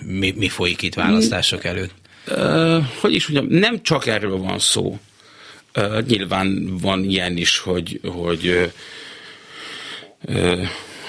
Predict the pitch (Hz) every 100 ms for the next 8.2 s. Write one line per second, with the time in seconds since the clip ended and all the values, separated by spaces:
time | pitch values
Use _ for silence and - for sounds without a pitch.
0 | 95 - 98 - 98 101 98 98 98 90
1 | 95 92 - 92 87 90 85 - 92 -
2 | 92 90 98 107 - - 120 - - -
3 | - - - - - - - 107 107 -
4 | - - - - - 147 135 - - -
5 | - - 120 - 123 120 - 120 101 113
6 | 117 - 101 95 101 107 104 110 113 101
7 | - 101 104 95 98 98 87 - 98 101
8 | 101